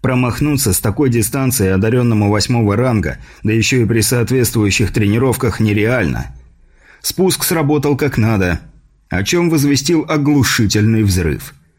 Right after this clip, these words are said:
На месте кареты вспухло огромное молочно-белое облако, в разные стороны полетели обломки дерева. Мимо меня пролетело колесо, врезавшееся в стену дома,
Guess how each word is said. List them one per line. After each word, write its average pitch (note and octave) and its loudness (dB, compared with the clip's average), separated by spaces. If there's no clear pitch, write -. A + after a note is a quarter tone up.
На G#2+ -2
месте B2+ 0
кареты C3 0
вспухло A#2+ -2
огромное B2 2
молочно-белое A#2 0
облако, G#2 -2
в G#2+ 2
разные C3+ 2
стороны A#2+ 0
полетели A#2 0
обломки A#2 0
дерева. F#2+ 0
Мимо B2+ 2
меня C3 2
пролетело A2+ 0
колесо, C3+ 0
врезавшееся G2+ 0
в F#2+ -2
стену A2 0
дома, G#2 0